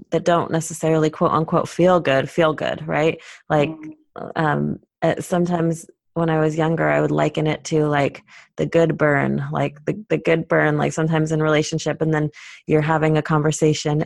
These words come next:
Speaker 1: and things are being shared and there's a vulnerability and openness, and you start to see parts of self that, you know, aren't so, <laughs> aren't so fun to see.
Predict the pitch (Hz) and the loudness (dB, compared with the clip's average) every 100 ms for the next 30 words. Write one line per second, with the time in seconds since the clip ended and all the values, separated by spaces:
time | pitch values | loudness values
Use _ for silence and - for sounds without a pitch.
0 | 151 147 151 156 156 151 156 147 147 - | -2 -4 0 0 2 0 0 0 0 -4
1 | _ - - 180 170 160 - 160 151 156 | _ -10 -2 2 4 2 2 2 2 2
2 | 147 156 151 147 156 156 151 147 160 175 | 2 2 2 2 2 4 2 2 0 2
3 | 175 160 147 147 151 151 160 - 165 165 | 2 2 0 0 -2 0 -2 -4 -6 -6
4 | 156 156 - 151 - 160 156 160 151 147 | -2 -2 -2 -6 -4 0 0 0 0 0
5 | - 151 139 143 - 139 147 - 147 147 | -2 -4 -2 -2 -2 -4 -4 -2 0 0
6 | 143 _ _ _ - _ _ _ - - | -4 _ _ _ -20 _ _ _ -14 -2
7 | 180 - 175 160 - - 196 196 - 196 | 0 0 -2 -6 -10 -4 -2 0 2 0
8 | 190 180 180 170 - 214 190 160 | 2 2 2 0 0 4 4 4